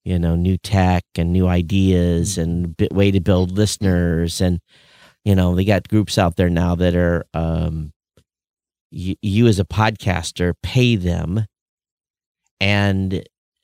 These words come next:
Speaker 1: they somehow find you legitimate listeners for your show, you know, so
Speaker 2: Interesting.
Speaker 1: y-, yeah, that to me is always suspect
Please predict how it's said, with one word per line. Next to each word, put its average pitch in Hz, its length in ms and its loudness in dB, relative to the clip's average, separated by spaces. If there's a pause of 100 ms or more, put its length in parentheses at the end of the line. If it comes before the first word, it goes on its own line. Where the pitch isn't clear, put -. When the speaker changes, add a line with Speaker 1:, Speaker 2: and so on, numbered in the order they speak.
(160)
Speaker 1:
they 101 420 2
somehow 104 1040 -2 (1600)
find 127 360 4
you 117 200 2
legitimate 120 760 4
listeners 95 640 0
for - 180 -6
your 85 200 -2
show, 87 540 -4 (220)
you 87 120 0
know, 80 220 -2
so 90 760 0 (1400)
Speaker 2:
Interesting. 117 500 -6
Speaker 1:
y-, 98 80 -6
yeah, 101 560 2
that 95 220 2 (100)
to - 80 -2
me 101 180 4
is 90 140 2
always 87 400 2
suspect - 920 -2